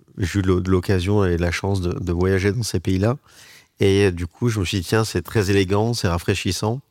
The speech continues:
Et du coup, euh, on a fait une ganache au Kumbawa il y a quelques années. Et quand on s'est rencontrés pour, euh, bah, ce, ce travail, cette expérience, avant de choisir les deux chocolats que vous allez déguster aujourd'hui,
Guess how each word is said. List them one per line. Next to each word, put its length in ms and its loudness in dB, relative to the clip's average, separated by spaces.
Et 60 -2
du 140 -2
coup, 380 -2
euh, 100 2
on 80 0
a 80 0
fait 160 -2
une 100 0
ganache 360 0
au 40 -4
Kumbawa 380 2
il 40 4
y 40 4
a 20 0
quelques 380 -2
années. 320 -2
Et 80 -2
quand 280 0
on 80 0
s'est 140 -2
rencontrés 600 0
pour, 400 -4
euh, 80 -2
bah, 260 -4
ce, 220 -4
ce 160 -2
travail, 500 0
cette 240 -8
expérience, 580 -2
avant 260 2
de 80 2
choisir 340 0
les 120 4
deux 160 0
chocolats 400 0
que 120 -6
vous 200 0
allez 100 4
déguster 420 -2
aujourd'hui, 480 -2